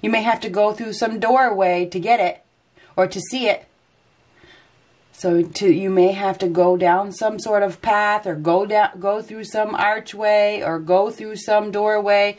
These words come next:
to get this golden opportunity to really see the opportunity. Here we, we're gonna go over here. Ooh, Tower. This is life change. This person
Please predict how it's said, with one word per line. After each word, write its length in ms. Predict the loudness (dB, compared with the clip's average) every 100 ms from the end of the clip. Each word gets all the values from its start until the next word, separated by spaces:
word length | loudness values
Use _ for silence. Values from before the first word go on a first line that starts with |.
| -16 -20 -20 -20 _
to 120 | -2 0
get 300 | 4 2 2
this 220 | -6 -4
golden 400 | 0 0 0 -2
opportunity 600 | -4 -6 -6 -4 -2 -2
to 160 | -2
really 280 | 0 4 4
see 340 | 2 -6 -6 -2
the 200 | 2 2
opportunity. 960 | 2 -4 -8 -6 -4 -4 -4 -6 -8 -12 -20 -20 -20 -20 -20 -18
Here 420 | -10 -8 -6 -6
we, 200 | -6 -6
we're 120 | -4
gonna 180 | -2 -2
go 140 | -2
over 120 | -4 -6
here. 420 | -8 -8 -8 -10 _ -14 -4
Ooh, 340 | 0 2 2
Tower. 840 | 0 -2 2 4 4 0 -2 -4 -10 _ _ _ _ _ _ -16
This 320 | -2 0 0 -4 -8
is 760 | -2 0 2 2 0 -4 -12 -20 _ _ _ _ _ _ _ _ _ _ _ _ _ -20 _
life 360 | -6 -6 -6 -8
change. 720 | -4 -2 -2 -4 -6 -12 -20 _ _ _ _ -20 -16 -16 -16 -16 -4
This 320 | -2 -2 -4
person 760 | -6 -4 -4 -2 0 0 -2